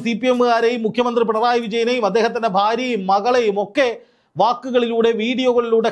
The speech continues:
കടന്നാക്രമിക്കുമ്പോൾ അദ്ദേഹത്തിനുള്ള ധൈര്യം എന്ന് പറയുന്നത് ഇപ്പുറത്ത് നിങ്ങളുടെ ഓഡിയൻസ് ഉണ്ട് എന്നുള്ളതാണ്. അതായത് കോൺഗ്രസും ബി ജെ പിയും,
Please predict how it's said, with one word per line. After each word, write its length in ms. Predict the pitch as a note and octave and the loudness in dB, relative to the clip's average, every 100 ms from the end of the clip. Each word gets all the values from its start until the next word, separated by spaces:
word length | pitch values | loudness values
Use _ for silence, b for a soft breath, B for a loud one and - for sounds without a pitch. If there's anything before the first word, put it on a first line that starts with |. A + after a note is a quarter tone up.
| A3+ | 0
കടന്നാക്രമിക്കുമ്പോൾ 1120 | A3 G#3+ C4 C4+ A#3+ A#3 A3+ A3+ A3+ G3+ F#3 G3+ B B B G3 | 0 0 0 0 0 -2 -4 -4 -2 0 2 -2 B B B 2
അദ്ദേഹത്തിനുള്ള 480 | C4 C4+ C4 C4+ G3+ G3+ | 2 0 0 -2 0 0
ധൈര്യം 360 | A#3+ C#4+ C#4+ C4 | 0 0 -2 0
എന്ന് 100 | B3 | 0
പറയുന്നത് 320 | A#3+ A#3+ A#3+ A#3 | 0 -2 -2 -4
ഇപ്പുറത്ത് 360 | - C4 A3 B3 A3+ | 0 0 0 -2 -2
നിങ്ങളുടെ 340 | B3 C4 B3 A#3 | 0 0 2 2
ഓഡിയൻസ് 320 | A#3+ B3 B3 A#3+ | 0 -4 -8 -2
ഉണ്ട് 140 | B3 A#3+ | 0 2
എന്നുള്ളതാണ്. 400 | A#3 G#3 D#3 C3 | 2 2 2 0
അതായത് 200 | F3 A3 A3+ | 0 0 2
കോൺഗ്രസും 460 | B3 C4 B3 C4 B3 B B - A3+ | 0 0 -4 -4 -8 B B 0 2
ബി 60 | A3+ | 2
ജെ 60 | B3+ G#3+ | 0 0
പിയും, 180 | F#3 | 0